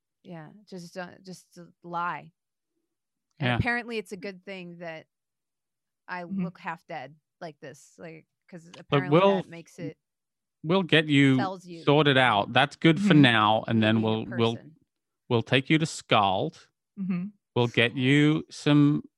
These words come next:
Speaker 1: Yeah.
Speaker 2: human blood from
Speaker 3: Mm-hmm.
Speaker 2: a person. We'll teach
Speaker 1: I
Speaker 2: you
Speaker 1: mean,
Speaker 2: how
Speaker 1: I,
Speaker 2: to hunt.
Speaker 1: I had that, and then I'm still
Speaker 2: And we'll teach you how to heal, too.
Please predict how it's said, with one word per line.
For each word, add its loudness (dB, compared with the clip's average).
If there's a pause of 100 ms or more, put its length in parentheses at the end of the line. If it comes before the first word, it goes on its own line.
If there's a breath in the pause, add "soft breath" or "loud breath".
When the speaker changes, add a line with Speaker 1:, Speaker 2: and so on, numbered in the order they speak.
(140)
Speaker 1:
Yeah. -20 (420)
Speaker 2:
human 2
blood 2 (360)
from -6 (180)
Speaker 3:
Mm-hmm. 4
Speaker 2:
a 0
person. -2
We'll -12
teach -2
Speaker 1:
I -8
Speaker 2:
you -2
Speaker 1:
mean, -2
Speaker 2:
how 0
Speaker 1:
I, 0
Speaker 2:
to -2
hunt. -2
Speaker 1:
I -6
had -4
that, -12 (460)
and -18
then -18
I'm -18
still -16 (1200)
Speaker 2:
And -2
we'll -2
teach -4
you 0
how 2
to 2
heal, 0
too. -4